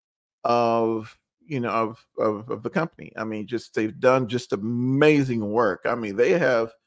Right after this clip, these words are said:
you know, I'm just not an Airbus guy, but they made me an Airbus guy for, you know, and to a lesser extent. But,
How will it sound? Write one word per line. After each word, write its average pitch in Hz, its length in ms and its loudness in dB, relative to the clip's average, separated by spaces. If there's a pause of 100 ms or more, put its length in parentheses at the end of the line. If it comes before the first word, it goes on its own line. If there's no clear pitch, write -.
(420)
you 165 140 -2
know, 117 120 0
I'm 139 360 2
just 113 240 -6
not 131 220 2
an 113 60 -2
Airbus 107 460 0
guy, 101 300 2
but 87 160 -10
they 147 160 2
made 139 280 0
me 123 120 0
an 117 80 -2
Airbus 107 460 0
guy 85 420 0 (160)
for, 92 440 -2
you 95 100 -10
know, 85 300 -8 (160)
and 90 260 -8
to 139 140 6
a - 20 4
lesser 90 360 -4
extent. - 420 -10 (200)
But, 80 200 2